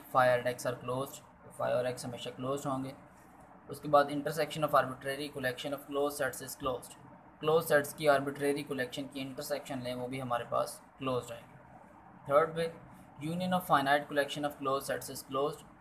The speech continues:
क्लोज sets की finite collection की अगर हम union लें तो वो भी हमारे पास closed आएगी। तो इसका proof करते हैं। चूँकि एक्स हमारे पास एक topological space है तो उसमें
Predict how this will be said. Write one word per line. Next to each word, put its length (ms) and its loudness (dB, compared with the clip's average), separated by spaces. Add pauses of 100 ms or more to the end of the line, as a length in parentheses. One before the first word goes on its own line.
(180)
क्लोज 280 2
sets 320 2
की 160 -8
finite 480 0
collection 400 -6
की 100 -8
अगर 160 -4
हम 200 -2
union 280 -4
लें 260 -4
तो 80 -16
वो 140 -2
भी 120 -10
हमारे 240 -8
पास 340 -4 (360)
closed 320 -2
आएगी। 960 -20
तो 220 -4
इसका 220 -2
proof 260 -6
करते 300 0
हैं। 160 -10 (1600)
चूँकि 200 -2
एक्स 200 0
हमारे 180 8
पास 160 -2
एक 140 -6
topological 520 0
space 360 -4
है 60 -2
तो 80 -6
उसमें 300 -2